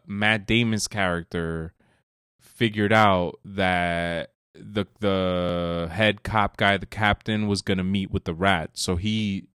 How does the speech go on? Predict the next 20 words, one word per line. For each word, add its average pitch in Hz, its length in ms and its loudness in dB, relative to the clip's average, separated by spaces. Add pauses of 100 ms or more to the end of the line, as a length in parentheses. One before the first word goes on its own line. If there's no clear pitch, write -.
he 117 240 -2
tipped - 400 0
off 90 400 2 (340)
Costello's 120 560 2
guys, 87 540 0 (240)
"He's 101 200 -8
meeting 110 300 0
with 104 120 -4
the 98 100 -4
rat 95 200 0
right 90 160 -4
now. 92 320 -2
Go 98 200 0
to 98 80 2
the 95 100 -2
building. 90 380 -2
They're 87 120 -4
in 90 120 -4
this 92 200 -4
location." 90 600 -8